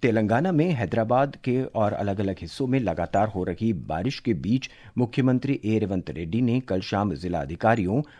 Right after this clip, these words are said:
और संबंधित अधिकारियों को सतर्क रहने के निर्देश दिए। अधिकारियों के साथ बैठक में मुख्यमंत्री ने सभी विभागों से आपसी समन्वय रखते हुए निचले क्षेत्रों में राहत और बचाव कार्यों में तेजी लाने को कहा।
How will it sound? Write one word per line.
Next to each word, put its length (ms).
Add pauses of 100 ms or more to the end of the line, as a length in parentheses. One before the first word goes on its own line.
(100)
और 100
संबंधित 600
अधिकारियों 520
को 180
सतर्क 460
रहने 320
के 140
निर्देश 460
दिए। 280 (440)
अधिकारियों 480
के 120
साथ 200
बैठक 480
में 140
मुख्यमंत्री 680
ने 220 (260)
सभी 340
विभागों 460
से 340
आपसी 380
समन्वय 440
रखते 280
हुए 340 (280)
निचले 320
क्षेत्रों 440
में 220
राहत 340
और 60
बचाव 420
कार्यों 280
में 120
तेजी 380
लाने 240
को 140
कहा। 400